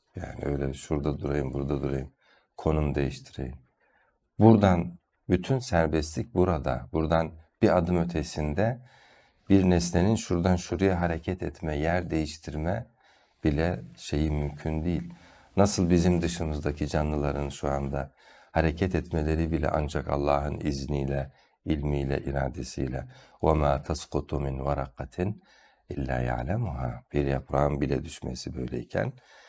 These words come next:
biz sadece açılan bu serbestlik alanında belli bir, ama o da kuşatılmış bir alan.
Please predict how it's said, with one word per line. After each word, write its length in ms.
biz 260
sadece 640
açılan 480
bu 80
serbestlik 720
alanında 720
belli 360
bir, 120
ama 240
o 120
da 140
kuşatılmış 720
bir 100
alan. 300